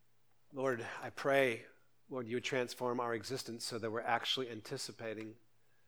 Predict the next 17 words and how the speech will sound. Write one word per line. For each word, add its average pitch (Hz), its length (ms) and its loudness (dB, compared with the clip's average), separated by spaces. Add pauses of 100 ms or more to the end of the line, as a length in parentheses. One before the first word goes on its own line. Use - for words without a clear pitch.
(240)
seeing 123 260 -2
your 113 100 -2
face 120 360 0
one 98 220 -6
day. 104 300 -4 (1600)
That 131 200 -6
life 131 320 6
does 120 160 -6
not 127 280 4
so 139 240 4
overtake 123 580 0
us - 340 2 (1120)
that 127 140 -14
you 139 160 -2
become 127 400 -2
so 151 640 6
secondary, 95 1000 0